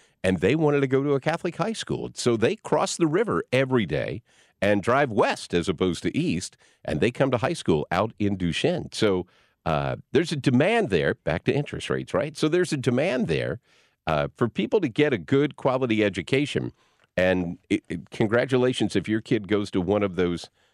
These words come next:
uh, under-enrolled Catholic grade schools. You're still gonna have that for one more year. We'll see where it comes from there. So on the other side, we're gonna talk to Jay Green, uh, the Heritage Foundation scholar.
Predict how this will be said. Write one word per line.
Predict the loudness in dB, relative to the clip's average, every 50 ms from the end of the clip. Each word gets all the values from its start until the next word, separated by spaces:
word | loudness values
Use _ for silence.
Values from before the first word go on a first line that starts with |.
| _ _ _
uh, | -2 -2 -2 -2 0 0
under-enrolled | -2 0 0 0 0 0 2 2 2 2 0 0 -2
Catholic | -2 -2 -2 -2 -4 -6 -4
grade | -2 -2 -2 -2 -4
schools. | -6 -6 -4 -4 -4 -6 -6
You're | -6 -6
still | -2 -2 0 0
gonna | 2 2 2 2
have | 2 2 0 0 -2
that | -4 -4 -4 -2 -2
for | -2
one | 0 0 0 0 2
more | 0 0 0
year. | 0 -2 -2 -2 -2 -4 -8 _ _ _ _ _ _ -6
We'll | -6 -4
see | -2 0 0 0
where | 2 2 0 0
it | 0 -2
comes | -2 -2 -2 -2
from | -4 -4 -2 -2
there. | -2 -2 -4 -8 -10 -6
So | 0 2 2 2 2 0 -4 _ -20 _ -2
on | 0 2 2
the | 2 2 0
other | 0 0 -2
side, | 0 2 2 2 2 2
we're | 0
gonna | 0 2 0 0
talk | 2 2 0 2 0
to | -2
Jay | -2 0 0 0
Green, | 0 2 2 2 4 4 2 0 -2 _ -2
uh, | 0 0 0
the | 0 -2
Heritage | 0 0 0 0 0 -2 -4 -4
Foundation | 0 0 0 2 0 -2 -2 -2 -2 -4
scholar. | -4 -2 0 2 2 2 2 0 -2